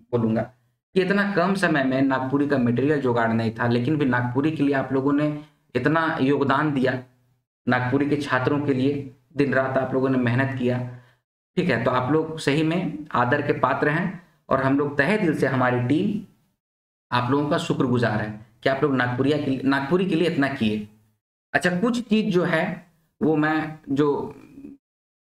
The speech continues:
काफ़ी गणमान्य लोग जो हैं, जिनके द्वारा examination ये सब conduct होता है,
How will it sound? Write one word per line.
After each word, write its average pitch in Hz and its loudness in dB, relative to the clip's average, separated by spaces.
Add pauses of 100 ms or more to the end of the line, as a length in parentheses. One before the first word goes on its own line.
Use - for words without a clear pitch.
काफ़ी 156 0
गणमान्य 160 2
लोग 170 0
जो 156 2
हैं, 156 0
जिनके 143 2
द्वारा 139 0
examination 131 0
ये 139 0
सब 135 -4
conduct 127 0
होता 131 0
है, 127 -4